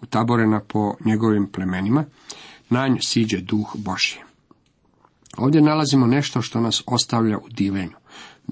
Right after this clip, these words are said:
Duh Božji sišao je na ovog čovjeka. Poslušajte njegovo proročanstvo. I on poče svoju pjesmu te reče: Proročanstvo Bileama, sina Beorova, proročanstvo čovjeka pronicava pogleda.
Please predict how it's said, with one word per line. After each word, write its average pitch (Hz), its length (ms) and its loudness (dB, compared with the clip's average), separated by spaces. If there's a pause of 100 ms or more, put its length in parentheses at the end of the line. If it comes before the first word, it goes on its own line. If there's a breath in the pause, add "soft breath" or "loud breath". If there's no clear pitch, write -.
Duh 156 300 2
Božji 110 460 0
sišao 113 500 0
je 101 100 -2
na 95 140 -2
ovog 101 280 -4
čovjeka. 95 400 -6 (640 loud breath)
Poslušajte 151 680 0
njegovo 110 320 2
proročanstvo. - 720 -6 (520 loud breath)
I 104 180 0
on 175 240 2
poče 147 380 -2
svoju 107 340 0
pjesmu 120 400 0
te 107 140 -4
reče: - 340 -6 (460 loud breath)
Proročanstvo 139 760 0
Bileama, 127 580 2
sina 135 520 4 (240)
Beorova, 113 500 0 (420 loud breath)
proročanstvo 113 720 -2
čovjeka 143 680 0 (440 loud breath)
pronicava 123 760 2
pogleda. 104 380 -2